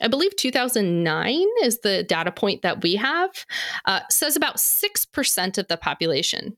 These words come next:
are stem professionals. And if you apply that to that one point one million, that means sixty-six thousand military spouses could or should be in stem if they want to represent the same proportion as the civilian society.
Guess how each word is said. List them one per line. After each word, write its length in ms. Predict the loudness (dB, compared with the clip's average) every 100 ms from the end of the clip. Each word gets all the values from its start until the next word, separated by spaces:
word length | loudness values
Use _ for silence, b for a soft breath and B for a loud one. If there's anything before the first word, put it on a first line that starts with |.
| _ _ -4
are 100 | 0
stem 300 | 0 0 -4
professionals. 800 | -4 -4 -2 -2 -4 -6 -8 -10 _ _ _
And 80 | 2
if 80 | 4
you 100 | 2
apply 280 | 0 0
that 180 | 2 0
to 80 | 0
that 160 | 0 2
one 240 | 0 2
point 240 | 2 0
one 240 | 2 0 2
million, 420 | 2 2 0 -2 -6 _ B B -2
that 220 | -2 0
means 260 | 0 2 0
sixty-six 840 | -2 -2 -2 0 0 -2 -2 -4 -2
thousand 480 | 2 2 2 2 2
military 500 | 2 0 0 0 0
spouses 560 | 0 0 0 -2 -4
could 400 | 0 2 2 -2 -2
or 100 | 0
should 280 | 2 0 2
be 100 | 0
in 100 | 0
stem 480 | 0 0 0 -2 -2
if 160 | -2 0
they 120 | 2
want 220 | 2 2
to 60 | 2
represent 920 | 0 0 0 0 0 -2 -2 -6 -8 B B B B
the 80 | 0
same 260 | 2 2 0
proportion 640 | -2 2 0 2 0 0 0
as 560 | 0 0 0 0 -2 0
the 40 |
civilian 520 | 0 0 0 0 2 0
society. 560 | 0 -2 -2 -4 -8